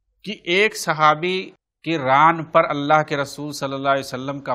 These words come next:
पैर रखा हुआ था और उसी हालत में वही नाजिल होना शुरू हो गई।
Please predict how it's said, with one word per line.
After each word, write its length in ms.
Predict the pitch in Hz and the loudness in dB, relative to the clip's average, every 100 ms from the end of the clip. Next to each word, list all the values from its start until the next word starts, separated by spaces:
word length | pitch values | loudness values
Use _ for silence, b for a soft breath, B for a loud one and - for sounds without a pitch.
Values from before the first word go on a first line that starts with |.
| - | -6
पैर 260 | - 139 139 | -2 -2 -2
रखा 280 | 123 120 131 | -6 -4 -4
हुआ 240 | 120 113 101 | -2 -4 -4
था 140 | 143 | -6
और 240 | - 190 165 | -4 -6 -6
उसी 280 | 160 208 170 | -10 -10 -2
हालत 340 | 135 147 156 151 | 0 0 -2 -4
में 260 | 151 180 - _ - | -6 -8 -10 _ -10
वही 220 | 143 135 | -6 -4
नाजिल 300 | 123 120 123 | -6 -8 -8
होना 200 | 107 107 101 | -10 -10 -12
शुरू 220 | 107 98 | -12 -14
हो 100 | 85 | -16
गई। 100 | 73 | -18